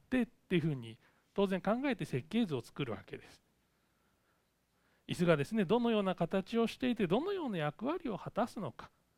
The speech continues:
あらかじめ考えていてですね、その結果として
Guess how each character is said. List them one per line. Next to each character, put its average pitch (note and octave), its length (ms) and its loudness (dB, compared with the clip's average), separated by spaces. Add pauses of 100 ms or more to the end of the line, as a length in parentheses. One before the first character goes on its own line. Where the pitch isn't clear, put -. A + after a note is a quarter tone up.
(360)
あ - 80 -4
ら D3 120 4
か F3+ 120 2
じ E3+ 100 -2
め G3 140 -2
考 G#3+ 240 0 (100)
え B3+ 140 0
て - 100 -6
い C3+ 80 -4
て - 120 -6
で A#2+ 100 -6
す - 100 -16
ね、 C#3+ 120 -10
そ A3+ 120 -6
の D#4+ 140 -2
結 F4 240 0
果 D#4+ 140 -4
と D#4+ 160 -4
し - 120 -12
て F4+ 360 0